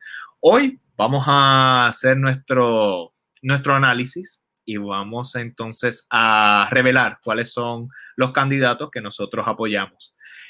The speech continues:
Para esto, obviamente, tienes que quedarte con nosotros aquí pendientes. Les recordamos que todos los domingos, una de la tarde, de hecho, hoy hubo cambio de hora,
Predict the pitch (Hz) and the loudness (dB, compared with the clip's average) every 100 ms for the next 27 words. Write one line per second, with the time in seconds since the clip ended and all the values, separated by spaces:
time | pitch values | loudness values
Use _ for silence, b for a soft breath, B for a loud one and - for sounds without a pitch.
0 | B - 175 202 175 170 - 226 262 - | B 0 4 6 4 2 -4 -6 -6 -8
1 | 110 117 110 110 131 196 180 135 - 107 | -4 -4 -4 -10 -10 -10 -8 -12 -10 -10
2 | 107 - 131 123 120 113 110 98 90 - | -10 -8 0 2 4 2 2 0 -4 -2
3 | 107 104 131 127 135 123 117 127 131 117 | 0 0 -4 -6 -6 -6 -8 -8 -6 -6
4 | - 117 131 139 123 104 101 139 165 _ | -8 -8 -6 -4 -4 -6 -10 -14 -16 _
5 | b b b b 117 131 143 143 143 131 | b b b b 0 2 2 2 2 2
6 | 139 202 - - 123 120 117 113 110 104 | 0 -8 -14 -4 0 2 4 2 0 -2
7 | - _ _ - 165 180 180 180 - 151 | -8 _ _ 0 2 2 0 -4 -4 -8
8 | 139 143 131 131 139 139 - 147 156 143 | -6 -6 -6 -6 -8 -10 -10 -10 -6 -8
9 | 143 117 120 113 123 127 127 123 120 135 | -8 -8 -4 -2 0 0 2 -2 2 2
10 | 143 - 104 98 135 156 165 160 151 151 | 2 0 -4 2 6 6 6 4 4 2
11 | 156 156 135 117 127 | 2 4 4 2 -2